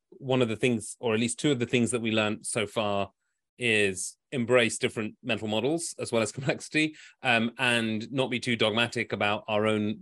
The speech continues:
views. I think definitely bringing on people, even those that will be contrarian and challenge those views, will be really interesting to do, to tease out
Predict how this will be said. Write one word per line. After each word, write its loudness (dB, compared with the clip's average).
views. 0
I 0
think 0
definitely 2
bringing 0
on -2
people, 0
even 2
those 4
that -4
will 2
be -4
contrarian 0
and -4
challenge -2
those 0
views, -2
will -4
be -4
really 0
interesting -2
to -2
do, 0
to -8
tease -2
out -2